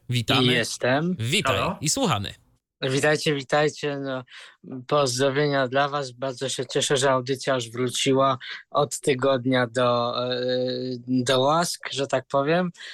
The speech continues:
Speaker 2: I w-, cieszę się bardzo, że wywołaliście ten temat iPhone kontra Blind Shell.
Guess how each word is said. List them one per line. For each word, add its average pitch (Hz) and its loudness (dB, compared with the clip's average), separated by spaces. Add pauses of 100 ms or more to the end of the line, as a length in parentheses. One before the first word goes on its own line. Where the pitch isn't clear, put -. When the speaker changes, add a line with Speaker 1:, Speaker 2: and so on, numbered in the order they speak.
(320)
Speaker 2:
I 135 -2
w-, - -6 (160)
cieszę 165 2
się 143 -2
bardzo, 135 2
że 131 0
wywołaliście 131 0
ten 127 0
temat 123 0
iPhone 135 0
kontra 127 0
Blind 117 -4
Shell. 156 2